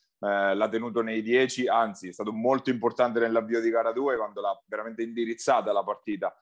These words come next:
nel, nel primo tempo. È chiaro che però, come dicevi giustamente Capri, poi il,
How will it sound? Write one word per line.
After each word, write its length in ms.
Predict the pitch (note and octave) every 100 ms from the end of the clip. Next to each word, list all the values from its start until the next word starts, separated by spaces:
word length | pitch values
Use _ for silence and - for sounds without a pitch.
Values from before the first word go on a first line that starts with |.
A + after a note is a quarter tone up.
| _ _
nel, 380 | G2 G2 G2 G2
nel 160 | G#2 G2
primo 240 | G#2+ G#2+
tempo. 540 | A2+ A#2+ B2 B2+ - -
È 100 | F#2+
chiaro 300 | A#2 A#2+ A2+
che 100 | F#2+
però, 160 | A#2
come 160 | A2 A2
dicevi 300 | G#2+ A2 A2
giustamente 520 | A2 - C#3 A#2 A2
Capri, 280 | A2 G#2+ G#2
poi 240 | A2+ A2+
il, 400 | G2+ G2 G2 F#2+